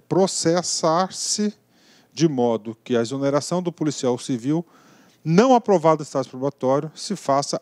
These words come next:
antes de concluído o último período de estágio sob pena de responsabilidade. Ou seja, antes de dar os trinta dias lá, é um rito sumário, cara, sumaríssimo, né? E os trinta dias antes, que são os trinta e seis meses, para já livrar do cara. Em sendo estágio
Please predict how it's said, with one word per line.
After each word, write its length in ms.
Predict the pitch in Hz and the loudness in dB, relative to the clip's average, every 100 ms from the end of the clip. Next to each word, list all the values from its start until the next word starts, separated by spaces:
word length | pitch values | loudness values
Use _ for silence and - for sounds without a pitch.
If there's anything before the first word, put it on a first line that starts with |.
| - | -2
antes 400 | 185 226 - 180 | 2 2 0 -8
de 80 | 190 | -6
concluído 540 | - 180 - 139 139 | -8 -8 -4 -4 -2
o 60 | 135 | -2
último 300 | 147 - 151 | -2 -4 -6
período 340 | 143 123 127 | -2 0 -2
de 80 | 127 | -6
estágio 360 | - 110 110 117 | -6 -2 -2 -2
sob 240 | 127 131 | -8 -10
pena 280 | - 110 110 | -4 -4 -4
de 80 | 101 | -8
responsabilidade. 680 | 110 - 104 107 107 101 | -12 -14 -8 -4 -2 -2
Ou 60 | 135 | -2
seja, 360 | - 127 104 90 _ - - - | -2 -2 -2 -8 _ -20 -20 -10
antes 320 | 165 202 220 185 | 0 0 0 -8
de 100 | 190 | 0
dar 120 | 180 | 0
os 120 | 180 | 0
trinta 480 | - - 269 269 202 | -6 -4 -4 -2 -4
dias 360 | - 143 127 | -4 -4 -2
lá, 140 | 113 139 | 0 0
é 60 | |
um 40 | 160 | 0
rito 260 | 131 - | -2 -6
sumário, 560 | - 247 202 135 135 113 | -4 -4 -2 -2 -2 -4
cara, 180 | - 98 | -8 -8
sumaríssimo, 720 | - 175 220 143 135 - 117 | -6 -4 0 0 -2 -4 -4
né? 160 | 123 175 _ - - _ - | -2 -4 _ -20 -20 _ -12
E 40 | |
os 80 | - | -4
trinta 320 | 180 190 156 | -4 2 0
dias 300 | 127 135 110 | 2 -2 0
antes, 220 | 143 147 | -2 -4
que 80 | - | -6
são 100 | 127 | -6
os 80 | 117 | -6
trinta 260 | 160 170 | -8 -4
e 40 | 147 | -2
seis 240 | - 117 | -2 -2
meses, 260 | 120 143 143 | -2 -4 -6
para 400 | - 131 147 156 _ _ - - _ - | 0 2 2 -2 _ _ -20 -20 _ -10
já 180 | 104 123 | -2 2
livrar 360 | 139 123 123 | 2 2 2
do 100 | 156 | 0
cara. 400 | 170 107 90 92 - _ _ _ _ | -4 -2 -2 -4 -12 _ _ _ _
Em 140 | - 185 | -2 2
sendo 320 | - 247 240 | 4 4 2
estágio 560 | 226 - 165 151 156 | 0 4 4 4 -4